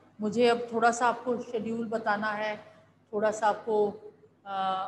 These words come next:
आपका जो अब test होना है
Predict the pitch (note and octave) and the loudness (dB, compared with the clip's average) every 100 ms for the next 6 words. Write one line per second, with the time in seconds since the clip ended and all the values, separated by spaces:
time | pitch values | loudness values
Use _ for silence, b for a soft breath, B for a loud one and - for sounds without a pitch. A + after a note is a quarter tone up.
0 | - G#3 G#3 A3 G3+ G#3+ G#3 F#3 - - | 0 0 2 0 2 4 4 2 -6 -18
1 | - _ _ _ _ _ _ _ _ _ | -20 _ _ _ _ _ _ _ _ _
2 | _ _ _ _ _ A3 A3+ B3+ B3+ B3 | _ _ _ _ _ 2 2 4 4 4
3 | A#3+ - - - _ B3+ C4 C4 B3 A3+ | 0 -6 -16 -20 _ 2 2 0 -4 -4
4 | G3 F#3+ A#3+ | -4 -6 -8